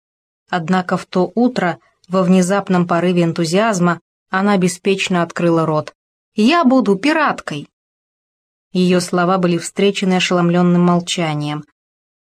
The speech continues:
Все повернулись к Джойс, и она, не дрогнув, встретила их взгляды. Она часто вызывала подобное удивление,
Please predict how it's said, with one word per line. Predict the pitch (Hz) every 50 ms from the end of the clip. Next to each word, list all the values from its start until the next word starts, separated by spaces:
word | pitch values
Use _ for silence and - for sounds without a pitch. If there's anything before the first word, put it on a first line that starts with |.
| _ _ _
Все | - - - 247 269
повернулись | 262 254 220 233 214 220 233 247 240 226 220 -
к | 190 180
Джойс, | 175 180 214 285 311 277 - - - - _
и | - 202
она, | 196 190 185 185 180
не | 175 170
дрогнув, | 156 160 160 165 170 165 170 190 214 - - - _
встретила | _ - - - - 220 214 175 - - 165 156
их | 156 151 147
взгляды. | 151 151 156 147 160 160 151 147 143 151 160 160 _ _ _ _ _ _ _ _ _ _ _ _
Она | - 196 196 202 208 196
часто | - - 220 208 202 185 - - 190
вызывала | 175 180 175 170 180 175 190 196 190 180
подобное | 180 - 170 165 170 170 170 160 165 165 165
удивление, | 165 170 170 160 165 160 175 202 240 254 233 202 175 160 151